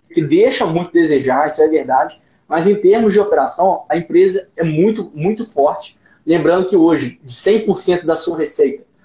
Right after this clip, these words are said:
quase noventa por cento vem de, de medicamentos com patentes, ou seja, é protegida, só a pa-, a, só a Hypera pode produzir, comercializar aquilo. Então, por si só, ela já consegue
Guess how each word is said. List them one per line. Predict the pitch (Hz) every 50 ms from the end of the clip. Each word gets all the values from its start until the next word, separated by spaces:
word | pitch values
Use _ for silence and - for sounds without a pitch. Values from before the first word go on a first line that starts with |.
| _ _ _ _ _ -
quase | - - 190 214 202 208 214 214 196
noventa | 180 190 180 143 120 160 175 185 175 -
por | 170 160
cento | - - 160 151 143 - - _
vem | - 151 165 190 190
de, | 165 170 185 180 156 139 143
de | - - 143 147
medicamentos | 139 135 131 127 131 139 151 165 165 - - 156 147 143 147 151 - - 226 214 - - _ _ _ -
com | - 202
patentes, | 196 202 170 151 - 151 147 185 208 - - - - _ _ _ -
ou | -
seja, | 160 - 175 143 127 - - - _ _ _ _ _ -
é | 175 190
protegida, | - 226 214 208 165 - 143 160 165 - 339 -
só | - - - 196 208
a | -
pa-, | - - 214 196 - -
a, | 151 139 -
só | - - 185
a |
Hypera | 220 - - 175 175 156
pode | - - - 160 175 208 220 -
produzir, | - 196 180 160 147 135 - 170 180 175 _ _ _
comercializar | - 165 156 156 147 - 151 147 135 143 - -
aquilo. | - - 170 190 190 - _ _ _ _ _
Então, | - 262 262
por | - 302
si | 240 - 190
só, | - - 175 190 214 185 - - - - _ _
ela | - 147 180
já | 202 220
consegue | 220 240 220 - - - 208 277 403 415 202 202 175 139